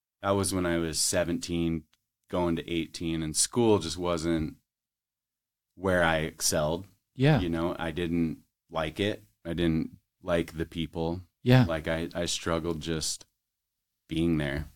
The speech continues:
Speaker 1: I didn't like the authority seven times a day, you know?
Speaker 2: Yeah.
Speaker 1: Seven classes and a different person kind of barking at me. And that's, I mean, that was the way I received it.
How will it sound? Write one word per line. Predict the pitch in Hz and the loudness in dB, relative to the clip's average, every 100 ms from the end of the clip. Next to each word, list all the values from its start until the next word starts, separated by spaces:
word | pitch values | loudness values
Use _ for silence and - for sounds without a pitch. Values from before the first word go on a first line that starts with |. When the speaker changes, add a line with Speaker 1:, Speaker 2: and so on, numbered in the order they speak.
| - | -6
Speaker 1:
I | |
didn't | 85 80 | -4 -2
like | 80 76 | -2 -2
the | 90 87 | -2 -2
authority | 76 76 76 80 80 85 - _ _ _ | -2 -4 -2 0 0 -2 -10 _ _ _
seven | - - 78 80 | 0 2 2 0
times | 76 76 78 76 | 0 -2 -2 -2
a | |
day, | 73 73 80 - _ | -4 -6 -6 -10 _
you | 90 | -6
know? | 85 90 - - - | -2 -4 -6 -16 -4
Speaker 2:
Yeah. | 107 113 117 | 2 4 4
Speaker 1:
Seven | 101 92 85 | 4 2 0
classes | - 92 76 - 82 85 80 | 0 -2 -2 -4 -4 -4 -4
and | 80 78 - _ _ _ _ - | -6 -8 -12 _ _ _ _ -16
a | |
different | 85 98 - 95 - | -6 -4 -2 -4 -2
person | 95 90 - 85 80 | -2 -2 -2 -2 -2
kind | 85 82 82 | -2 0 0
of | 80 76 - - | -2 -6 -12 -6
barking | 85 85 80 85 | 2 2 2 0
at | 78 78 | -2 -2
me. | 80 80 | -4 -4
And | 80 | -2
that's, | 87 98 - | -2 -4 -4
I | - | 0
mean, | 107 110 | 2 4
that | 113 117 | 4 2
was | 107 87 | 0 -2
the | |
way | 90 87 | -2 -2
I | 80 | -4
received | 76 76 - 87 78 71 | -6 -4 -4 -4 -6 -8
it. | 64 60 | -14 -14